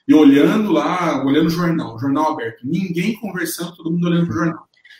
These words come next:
E aí, a mesma foto num lugar, não é o mesmo lugar, mas no futuro, né, num, sei lá,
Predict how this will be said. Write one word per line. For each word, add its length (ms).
E 80
aí, 340
a 100
mesma 760
foto 300
num 120
lugar, 460
não 200
é 60
o 80
mesmo 220
lugar, 200
mas 300
no 140
futuro, 600
né, 240
num, 360
sei 160
lá, 140